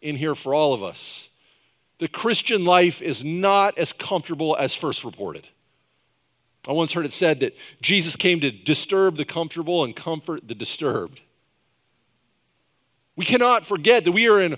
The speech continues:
a relationship with the God of the universe who comes to unsettle and disrupt our assumptions, calls us into uncharted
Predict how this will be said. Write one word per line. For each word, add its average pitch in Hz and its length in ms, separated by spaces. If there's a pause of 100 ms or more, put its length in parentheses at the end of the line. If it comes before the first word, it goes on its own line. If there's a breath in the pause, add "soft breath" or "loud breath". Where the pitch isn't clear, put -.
(140 loud breath)
a 202 80
relationship 190 760
with 180 100
the 175 80
God 202 360
of 175 80
the 180 80
universe 180 640
who 180 80
comes 226 360
to 156 160 (240 loud breath)
unsettle 226 680
and 170 160
disrupt 214 600
our 180 160
assumptions, 165 840 (340 soft breath)
calls 233 320
us 208 160
into 202 280
uncharted 208 560